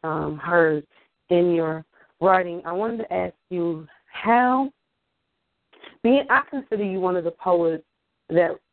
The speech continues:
male especially, that really get some form of love, you know, your truth of what love is. Um, so what does love look like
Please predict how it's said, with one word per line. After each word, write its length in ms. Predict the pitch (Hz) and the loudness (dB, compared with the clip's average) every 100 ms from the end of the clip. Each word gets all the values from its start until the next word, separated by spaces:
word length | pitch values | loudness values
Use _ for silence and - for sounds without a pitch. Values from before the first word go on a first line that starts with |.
| - | -4
male 640 | 170 196 196 156 147 - - | 2 2 2 -2 -6 -14 -16
especially, 640 | 143 - 165 - 160 151 - _ _ | -4 0 0 -2 -8 -8 -10 _ _
that 200 | 160 180 | 2 2
really 300 | 175 196 202 165 | 2 -2 -2 -6
get 260 | 170 175 - - _ _ _ _ _ _ _ _ _ _ - | -4 -4 -6 -14 _ _ _ _ _ _ _ _ _ _ 0
some 200 | 185 185 | 2 2
form 320 | - 180 170 | 0 0 0
of 120 | 160 | -4
love, 380 | 156 156 147 135 _ _ 175 | -4 -2 -4 -8 _ _ 2
you 80 | |
know, 120 | 180 160 | 4 2
your 280 | 160 185 190 - | 2 0 -2 -6
truth 220 | 180 - | -6 -4
of 120 | 147 | -2
what 180 | 165 151 | 0 2
love 280 | 165 165 160 | 0 0 0
is. 240 | 160 151 - _ _ _ _ 175 | -2 -2 -6 _ _ _ _ 2
Um, 520 | 170 160 156 156 156 _ _ _ _ _ | 4 4 0 -4 -10 _ _ _ _ _
so 120 | 202 | 2
what 180 | 202 262 | 4 2
does 160 | 285 240 190 | 0 -6 -4
love 340 | 208 190 170 | 0 0 -2
look 320 | 160 170 226 - | -6 -4 -2 2
like 220 | 240 | 0